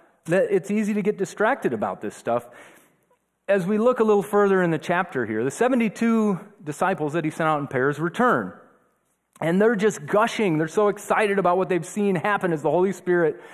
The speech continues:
has worked through them. They've seen miraculous things happen. And Jesus affirms it. He says, "Yeah, that's, it's just like I planned," right?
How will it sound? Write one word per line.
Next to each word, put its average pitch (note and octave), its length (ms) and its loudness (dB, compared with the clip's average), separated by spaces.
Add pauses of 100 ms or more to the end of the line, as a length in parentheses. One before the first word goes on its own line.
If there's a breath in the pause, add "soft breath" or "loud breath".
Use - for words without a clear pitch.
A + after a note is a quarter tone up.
(260 loud breath)
has D3 360 0
worked D#3 500 -2
through F#3 260 0
them. G2 300 -2 (200)
They've C#3 140 -8
seen F#3+ 200 -2
miraculous G3 540 2
things G3 240 -2
happen. A#2 360 -4 (1040 loud breath)
And F#3+ 160 0
Jesus C4+ 480 0 (260)
affirms A#3+ 440 2
it. C3+ 80 -4
He B2 100 -6
says, G#3+ 160 0
"Yeah, F4+ 180 4
that's, B3+ 340 -2
it's G3 220 -4
just A#3 240 -4
like B3 160 0
I A#3+ 80 0
planned," G#2+ 440 -4 (160)
right? E3 280 -6